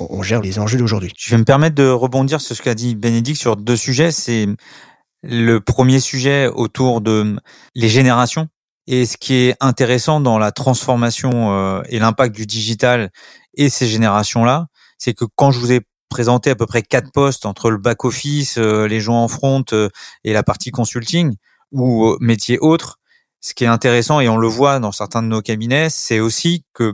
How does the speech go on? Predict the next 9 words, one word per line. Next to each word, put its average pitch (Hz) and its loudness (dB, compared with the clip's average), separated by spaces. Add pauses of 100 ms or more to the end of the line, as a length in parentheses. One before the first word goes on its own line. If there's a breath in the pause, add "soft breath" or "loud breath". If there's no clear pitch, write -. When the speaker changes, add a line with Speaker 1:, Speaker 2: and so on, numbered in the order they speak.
(140)
Speaker 2:
ça - 0
attire 151 2
les 123 2
nouvelles 120 4
générations, 110 -2
la 107 -2
partie - -6
consulting 175 0
notamment, 135 0